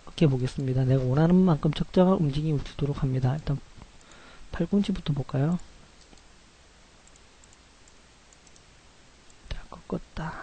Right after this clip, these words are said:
꺾어, 대충 꺾어주시고 봤을 때, 어,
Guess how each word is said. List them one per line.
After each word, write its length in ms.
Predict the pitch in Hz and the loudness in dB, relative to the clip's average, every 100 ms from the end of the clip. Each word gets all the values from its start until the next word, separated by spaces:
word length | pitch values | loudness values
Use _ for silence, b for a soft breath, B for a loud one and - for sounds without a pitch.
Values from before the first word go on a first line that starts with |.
| B B - | B B -12
꺾어, 420 | 170 - 160 156 | -12 -4 -4 -4
대충 260 | - 143 156 | -4 -4 -4
꺾어주시고 920 | - 175 156 151 151 - 151 151 196 220 - - - - b b b b | -6 -10 -6 -6 -6 -4 0 0 0 -6 -14 -20 -20 -20 b b b b
봤을 340 | - 165 160 151 | -6 -4 -2 -4
때, 440 | - 143 156 180 - - - - b b b b b b b b b - 180 | 0 2 4 2 -2 -20 -20 -20 b b b b b b b b b -12 -4
어, 720 | 160 147 147 147 147 151 | -2 0 0 0 -2 -4